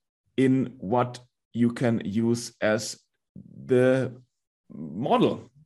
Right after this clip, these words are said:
the data science model. 'Cause the moment it gets more complex, right? I mean, then you, you, you have something like regression analytics. Okay, this is also somehow described with equations. Then you have support vector mas-, machines where,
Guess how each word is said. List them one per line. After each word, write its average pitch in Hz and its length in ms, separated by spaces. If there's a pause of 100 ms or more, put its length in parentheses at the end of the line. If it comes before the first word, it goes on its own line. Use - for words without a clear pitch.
the 135 80
data 190 240
science 95 380
model. 92 360 (640)
'Cause 117 180
the 131 60
moment 165 260
it 147 60
gets 139 240
more 123 160
complex, 120 680
right? 123 140
I 135 40
mean, 127 160
then 123 200
you, 117 100
you, 110 340
you 107 140
have 104 240
something 104 320
like 92 180
regression 143 420
analytics. 113 500 (420)
Okay, 120 200
this 107 180
is 113 100
also 123 320
somehow 107 440 (180)
described 107 340
with 104 120
equations. 143 520
Then 123 120
you 123 100
have 117 120
support 117 340
vector 156 280
mas-, 135 320
machines 127 500
where, 113 320